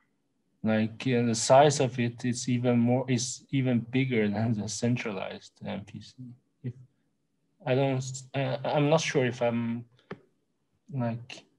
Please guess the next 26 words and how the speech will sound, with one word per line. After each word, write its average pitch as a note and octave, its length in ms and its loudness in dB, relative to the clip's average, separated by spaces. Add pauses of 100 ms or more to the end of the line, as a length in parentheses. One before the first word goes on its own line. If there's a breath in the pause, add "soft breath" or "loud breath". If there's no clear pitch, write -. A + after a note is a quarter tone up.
(1500)
if C3+ 160 -4
I B2+ 80 2
understand A#2+ 640 2
it A#2 320 -6
correctly, B2 680 -4
but, A2+ 260 -6
like, A2+ 400 -4 (380)
each D#3+ 320 4
of C3+ 240 2
this C3 280 0
J, D#3 440 4
is C3+ 200 0
it C#3+ 260 -2
just - 380 0
the B2+ 200 2 (680)
o-, C#3 300 6
objective C#3 640 2
function, C#3+ 480 2
or A2+ 240 2
is A#2 260 -4
it B2 180 -4 (880)
the, A#2 420 0 (300)
the B2+ 160 -2
optimization A#2+ 1040 0
problem A2+ 500 -2
itself? A#2+ 400 -12